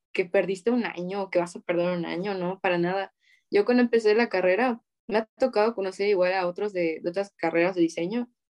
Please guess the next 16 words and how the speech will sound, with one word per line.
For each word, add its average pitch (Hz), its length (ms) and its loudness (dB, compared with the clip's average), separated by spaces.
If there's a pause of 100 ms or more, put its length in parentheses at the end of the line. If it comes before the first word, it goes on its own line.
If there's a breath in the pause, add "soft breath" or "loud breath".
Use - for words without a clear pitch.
(180)
que 196 120 0
hay 214 80 4
gente 233 280 2
que 190 140 0
tiene 196 200 -2
veintiséis 180 480 -4
años, 175 420 -4
veintisiete 175 480 -4
años, 175 540 -6 (260)
y 214 80 0
a 214 40 6
esa 226 200 2
edad 196 280 4
empiezan 202 420 0
la 180 140 -4
carrera, 180 580 -2